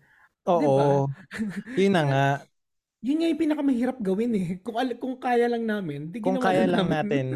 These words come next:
Speaker 2: di ba? Kung meron lang switch, di ba, na i-on it
Speaker 1: Oo.
Speaker 2: off mo lang, di ba? Ganun lang kadali. Di okay lang yun kung ganun sasabihin mo. Di, wag mo isipin, pero it's
Speaker 1: Kulang
Speaker 2: just
Speaker 1: ka
Speaker 2: so
Speaker 1: pa kasi
Speaker 2: hard.
Speaker 1: sa dasal.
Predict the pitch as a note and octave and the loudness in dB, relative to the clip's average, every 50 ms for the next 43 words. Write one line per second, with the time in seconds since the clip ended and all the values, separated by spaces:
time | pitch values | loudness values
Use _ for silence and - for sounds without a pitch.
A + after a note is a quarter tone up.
0 | B2+ B2+ C3 C3+ B2+ C3+ C3+ C3+ F3+ F3+ F3+ F3 F3 F3 F3 E3+ E3+ D#3+ D#3 D3+ | -2 0 0 2 2 2 2 2 2 2 2 4 4 4 2 2 2 0 0 -2
1 | C#3+ - - D3 C#3 C#3 - - - B2 B2 A#2+ A2+ A2+ A2+ A2+ A2+ A#2 A#2 A#2 | -6 -2 0 0 0 0 -4 -10 -4 -2 -2 -2 0 -2 -2 -2 -4 -4 -6 -6
2 | A2+ A2+ A2+ A2+ A#2 B2+ B2+ B2+ A#2 A#2+ B2 B2 B2 A#2+ C3+ D3+ D3+ A#2 - - | -6 -6 -6 -4 -2 -2 -2 -2 0 0 -2 -2 -2 -4 -4 -4 -4 -6 -6 -4
3 | - B2 A#2+ A#2+ A2+ G#2+ G#2+ A2 A2 A#2 A2 A2 A2 A2 A2 D3+ G3+ D4+ F4+ D#4+ | -2 0 0 2 2 0 -2 -4 -4 -4 -4 -2 -2 -2 0 0 0 0 -2 -2
4 | A3 F3+ F#3 F#3+ D3 C#3+ D#3 D#3 D3 D3 D3 E3+ F#3 A#3 B3 C4+ B3+ A#3 G#3 G3 | -2 0 0 0 0 0 0 -2 0 0 -2 0 0 2 2 2 2 4 4 4
5 | F3+ F3 E3+ E3+ E3+ E3 D#3+ D#3+ D#3 D3+ D3+ D3 C#3+ C#3 - - C3+ B2+ B2+ B2 | 4 4 2 0 -2 -2 -2 -2 0 0 2 2 0 0 0 -4 -2 0 0 -2
6 | C3+ D#3 F#3+ C4 F4+ A4 B4 A4 E4+ - - F3+ D#3 D#3 - C3+ E3 - G3 G3 | -2 0 2 2 2 2 2 -2 -2 0 2 0 0 0 -2 -6 -2 -2 0 2
7 | G3+ G3+ G3+ G#3+ A#3 _ - - - - - - - - A#3+ A3 - F3+ E3 D3+ | 2 0 0 -2 -6 _ -14 -12 -10 -10 -4 -2 -2 -2 0 0 0 2 2 2
8 | C#3+ D3 C#3 C3+ C3+ B2+ A3+ F#3 E3 E3+ E3+ - E3 E3 F3+ G3 | 2 2 0 0 0 -2 -4 -4 -4 -6 -4 -4 -6 -4 -4 -4